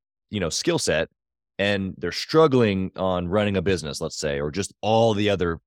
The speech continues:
you know, aspects. The skill itself of just running a business, it's a whole nother, another skill. So what would you say to that person right there that was maybe like you, that didn't think that they were, you know, to be in business 'cause they wanted to, like, hone in on a certain skill, but they are now?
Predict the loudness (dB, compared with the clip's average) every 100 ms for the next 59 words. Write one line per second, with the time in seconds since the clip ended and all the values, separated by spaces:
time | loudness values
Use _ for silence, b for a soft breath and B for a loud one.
0 | _ _ -12 -8 -4 -4 -4 -8 -8 -6
1 | -4 2 4 4 0 -4 0 0 0 -4
2 | -6 -8 -6 -4 -4 -6 -8 -10 -10 -10
3 | -12 -8 -8 -6 -8 -10 -10 -12 -4 -2
4 | -2 _ _ _ _ 2 4 4 4 6
5 | 4 0 -6 -2 -2 0 0 0 0 0
6 | 0 -2 -2 -4 -2 -2 -4 -6 _ _
7 | -4 -4 -4 -4 -2 -2 -2 -2 0 -2
8 | -4 _ _ _ _ _ -6 -4 -4 -2
9 | 0 2 2 2 2 -4 -4 -2 -2 -2
10 | -2 -4 -6 -2 0 0 0 -2 -2 -4
11 | -6 -2 2 2 2 -2 -2 0 4 4
12 | 2 0 -4